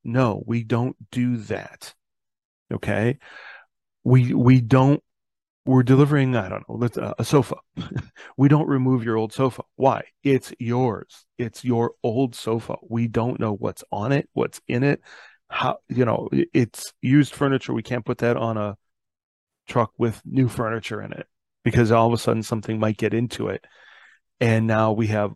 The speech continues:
all kinds of new furniture that's spoiled, right? Or even if we had a truck that was dedicated to only old furniture, we can't take that truck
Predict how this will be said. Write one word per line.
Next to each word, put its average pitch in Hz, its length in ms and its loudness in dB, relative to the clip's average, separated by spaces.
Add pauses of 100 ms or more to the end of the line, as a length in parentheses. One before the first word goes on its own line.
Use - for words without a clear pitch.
all 120 180 0
kinds 113 280 -6
of 107 100 -6
new 120 160 2
furniture 104 460 -8
that's 101 240 -8
spoiled, - 600 -2 (480)
right? 117 300 0 (460)
Or 147 440 4 (220)
even 180 300 8
if - 180 0
we 139 120 2
had 131 580 0 (720)
a 113 500 0 (200)
truck - 580 -6 (1000)
that 120 220 -2
was 110 240 -2
dedicated 113 540 -2
to - 200 -10
only 131 380 -2
old 110 340 -2
furniture, 131 640 -8 (1600)
we 127 280 2
can't 156 260 0
take 139 220 0
that - 240 -4
truck - 420 -6